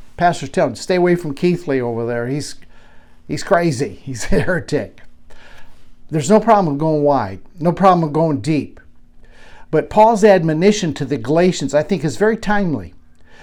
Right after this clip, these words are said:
He said, I'm ve-, really concerned about you Galatians,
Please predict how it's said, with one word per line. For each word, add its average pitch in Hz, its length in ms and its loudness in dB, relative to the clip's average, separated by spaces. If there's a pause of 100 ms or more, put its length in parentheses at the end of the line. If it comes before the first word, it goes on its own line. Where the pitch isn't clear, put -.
(160)
He 185 120 2
said, 202 180 4
I'm 175 140 2
ve-, 180 180 4
really 254 240 2
concerned 220 400 0
about 170 300 4
you 160 80 -4
Galatians, 147 720 -4